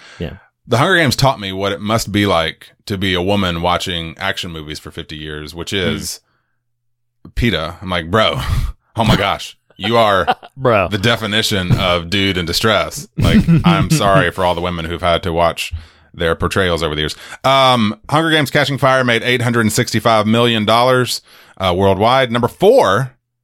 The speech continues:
Speaker 2: is the, the, <laughs> the cracks are showing, P J, and it is The Hobbit, The Desolation of Smaug.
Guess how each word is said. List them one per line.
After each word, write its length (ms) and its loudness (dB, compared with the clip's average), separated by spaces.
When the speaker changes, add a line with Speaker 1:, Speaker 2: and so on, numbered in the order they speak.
Speaker 2:
is 800 2
the, 480 0
the, 340 0
<laughs> 420 -20
the 80 -8
cracks 380 -2
are 80 0
showing, 640 0
P 160 -2
J, 360 2
and 80 2
it 80 2
is 260 2
The 180 0
Hobbit, 420 0
The 100 -10
Desolation 680 -4
of 60 -10
Smaug. 680 -4